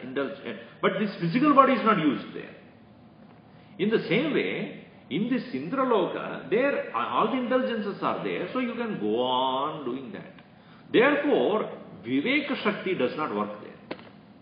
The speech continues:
Just like in our dream also, we cannot discriminate.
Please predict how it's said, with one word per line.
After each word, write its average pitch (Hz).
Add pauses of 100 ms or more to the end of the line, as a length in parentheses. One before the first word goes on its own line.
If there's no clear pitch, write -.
(880)
Just 202
like 156
in 156
our 139
dream 180
also, 131
we 131
cannot 170
discriminate. -